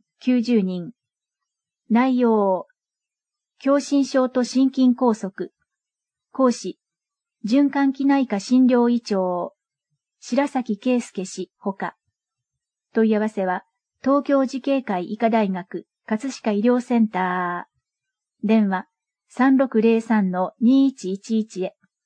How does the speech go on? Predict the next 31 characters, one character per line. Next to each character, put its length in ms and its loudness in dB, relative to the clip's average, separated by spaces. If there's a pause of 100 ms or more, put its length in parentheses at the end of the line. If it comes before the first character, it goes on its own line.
(960)
次。 300 -2 (880)
日 240 4
中 240 2
友 240 2
好、 480 -2 (340)
新 280 0
春 260 2
文 220 4
化 200 -2
交 240 0
流 160 -2
の 160 -8
集 140 -8 (140)
い。 120 -12 (960)
二 120 4
月 200 0
九 140 0
日 340 2
日 300 0
曜、 380 0 (340)
午 140 2
後 140 6
一 200 0
時 120 -4
三 220 0
十 140 -4
分 300 -4
か 100 -6
ら 100 -4
四 140 -4
時。 180 -12